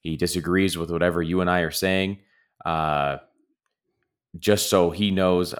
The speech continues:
I ha-, have him muted on my account, so I rarely see what he says. Uh, keeper grew an inch and was even taller today, referring to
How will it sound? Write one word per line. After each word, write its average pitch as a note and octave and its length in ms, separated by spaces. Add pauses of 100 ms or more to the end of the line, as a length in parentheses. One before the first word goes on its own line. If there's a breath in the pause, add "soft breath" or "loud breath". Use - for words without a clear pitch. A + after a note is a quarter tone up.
I F2 220
ha-, E2+ 260
have E2 260
him D#2 180
muted D#2 340
on D#2 160
my D#2 160
account, D#2 480
so D2+ 140
I D2 100
rarely C#2 500
see C2+ 520 (760)
what D2 200
he C2+ 80
says. C2+ 420 (560 soft breath)
Uh, D2+ 280
keeper C3 340
grew G#2 240
an F#2 80
inch F#2 320
and E2 160
was D#2+ 160
even D#2 200
taller F2+ 440
today, C#2 400
referring D#2 560
to D2+ 400